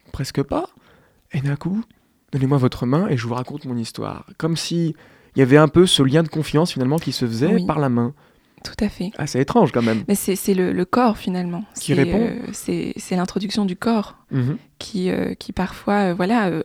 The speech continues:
Speaker 2: ancre, encore une fois, je me répète peut-être, mais ancre dans ce réel. Et, euh, et en même temps est tellement symbolique, parce que donner la main à quelqu'un, c'est aussi, euh, le, comme tu disais, lui faire confiance, être dans une certaine espérance, être dans un,
Speaker 1: Oui.
Speaker 2: dans un horizon.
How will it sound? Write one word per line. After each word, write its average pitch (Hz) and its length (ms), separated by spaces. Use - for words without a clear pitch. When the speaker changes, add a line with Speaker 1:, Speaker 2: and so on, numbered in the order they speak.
Speaker 2:
ancre, 220 320
encore 185 220
une 175 120
fois, 208 220
je 190 140
me 180 120
répète 175 300
peut-être, 226 340
mais 185 80
ancre 208 300
dans 170 120
ce - 160
réel. 190 460
Et, 180 220
euh, 180 180
et 180 100
en 175 60
même 185 160
temps 233 180
est 196 160
tellement 202 240
symbolique, 208 640
parce - 100
que 180 140
donner 196 320
la 185 100
main 180 140
à 180 80
quelqu'un, 208 420
c'est 196 220
aussi, 202 420
euh, 170 140
le, - 120
comme 170 200
tu - 160
disais, 185 220
lui 196 100
faire - 240
confiance, 226 480
être 170 100
dans 180 120
une 170 160
certaine - 560
espérance, 202 580
être 175 100
dans 175 220
un, 156 120
Speaker 1:
Oui. - 80
Speaker 2:
dans 185 180
un 175 120
horizon. 196 420